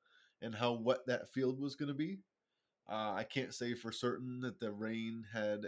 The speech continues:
any effect on the game 'cause, you know, it obviously hinders both teams. Um, but they were slipping and sliding and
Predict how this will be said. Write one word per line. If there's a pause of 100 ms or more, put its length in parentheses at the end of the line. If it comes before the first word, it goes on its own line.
any (300)
effect
on
the
game
'cause,
you
know,
it (100)
obviously
hinders
both
teams. (760)
Um,
but
they
were
slipping
and
sliding
and